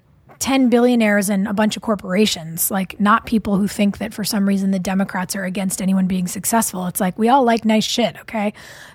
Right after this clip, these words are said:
That's not it. Um, what do we do when we see this? How, how do you recommend that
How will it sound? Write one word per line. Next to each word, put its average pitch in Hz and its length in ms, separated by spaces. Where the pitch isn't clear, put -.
That's 240 180
not 262 200
it. 247 280
Um, 220 600
what 254 400
do 302 180
we 285 440
do 277 480
when 226 260
we 240 140
see 311 280
this? 247 220
How, 285 460
how 285 340
do 285 300
you 247 260
recommend 233 580
that 220 140